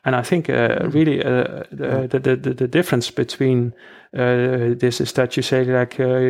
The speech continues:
Speaker 1: you, we need to take away our biases and our preconceived ideas about, uh, how something is or should be, uh, and then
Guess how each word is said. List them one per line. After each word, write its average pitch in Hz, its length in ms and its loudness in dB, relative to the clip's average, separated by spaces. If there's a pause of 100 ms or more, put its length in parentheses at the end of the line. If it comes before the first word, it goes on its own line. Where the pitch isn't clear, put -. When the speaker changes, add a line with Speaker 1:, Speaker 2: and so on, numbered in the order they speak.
Speaker 1:
you, 139 240 -6
we 139 120 -2
need 135 180 2
to 131 80 0
take 127 340 0
away 135 340 4
our 123 200 2
biases 135 640 0
and 113 120 -2
our 113 300 0 (260)
preconceived 127 680 0
ideas 131 600 0
about, 117 560 0
uh, 117 180 2
how 123 260 2
something 123 640 -2 (500)
is 160 260 0
or 110 140 -4
should 120 260 -2
be, 147 260 0 (520)
uh, 123 520 -2
and 127 200 -2
then 127 360 0